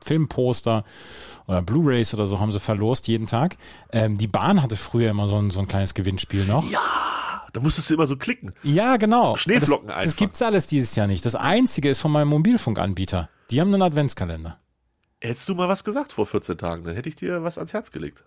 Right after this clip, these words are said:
Speaker 1: Was denn?
Speaker 2: Hannover sechsundneunzig.
Speaker 1: Die haben einen Adventskalender, wo man was gewinnen kann?
Speaker 2: Die haben jedes Jahr einen Adventskalender.
Speaker 1: Oh, das ist aber schön.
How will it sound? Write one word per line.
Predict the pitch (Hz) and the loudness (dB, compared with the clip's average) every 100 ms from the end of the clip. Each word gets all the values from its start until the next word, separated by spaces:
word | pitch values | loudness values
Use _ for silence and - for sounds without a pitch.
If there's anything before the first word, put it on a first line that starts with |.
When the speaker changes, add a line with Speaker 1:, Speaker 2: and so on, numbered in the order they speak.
| - | -8
Speaker 1:
Was | 101 | -2
denn? | 190 190 - _ _ _ - - _ _ | 0 0 -2 _ _ _ -20 -20 _ _
Speaker 2:
Hannover | 110 107 95 | -2 0 0
sechsundneunzig. | 90 - 120 226 - - _ _ _ - _ | -6 -4 -2 -2 -4 -8 _ _ _ -20 _
Speaker 1:
Die | - 180 | -2 0
haben | 196 233 | 2 4
einen | 220 | 4
Adventskalender, | 190 196 190 - 123 123 120 | 4 2 0 0 0 2 2
wo | |
man | 131 131 | 2 2
was | 135 - | 2 0
gewinnen | 143 151 113 | 0 2 2
kann? | 107 160 - - - | 0 0 -4 -12 -2
Speaker 2:
Die | 127 | 0
haben | 104 110 107 101 87 90 | 2 2 2 0 -4 -6
jedes | 90 101 127 139 147 151 143 - | -8 2 4 6 4 2 -2 -4
Jahr | 107 104 107 110 - | 0 2 2 -2 -8
einen | - 92 92 | -6 -4 -4
Adventskalender. | - 98 98 92 - 69 - - _ | -6 -4 -4 -4 -6 -8 -10 -20 _
Speaker 1:
Oh, | 139 117 | 0 2
das | 104 - | 0 -2
ist | 110 | -2
aber | 98 | -2
schön. | - 95 | 0 -4